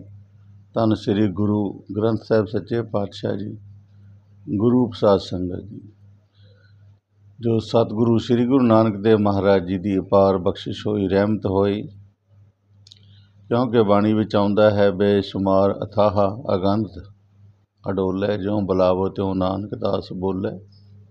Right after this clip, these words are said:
ਧੰਨ ਗੁਰੂ ਨਾਨਕ ਦੇਵ ਮਹਾਰਾਜ ਸੱਚੇ ਪਾਤਸ਼ਾਹ ਜੀ ਦਾ ਜੋ ਪਾਵਨ ਪ੍ਰਸੰਗ ਭਾਈ ਬਾਲਾ ਜੀ ਖਡੂਰ ਸਾਹਿਬ ਵਿਖੇ ਸੰਗਤਾਂ ਨੂੰ ਸਰਵਣ ਕਰਾ ਰਹੇ ਨੇ।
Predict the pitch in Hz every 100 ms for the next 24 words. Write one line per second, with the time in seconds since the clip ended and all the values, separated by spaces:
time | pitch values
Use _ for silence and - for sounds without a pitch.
0 | - - - - - - - - - -
1 | - - _ - - _ _ - - _
2 | _ 120 113 104 123 127 120 117 110 110
3 | 113 107 101 101 104 98 107 - 117 98
4 | 101 101 110 101 95 90 92 90 98 98
5 | 98 95 101 104 92 - 101 104 107 -
6 | - - - - - - - - - -
7 | - - - - - 110 101 120 117 104
8 | 104 104 95 92 90 - 104 120 113 107
9 | 104 98 90 104 95 95 - - - -
10 | - 107 107 110 107 104 - 104 107 104
11 | 101 95 92 95 101 107 110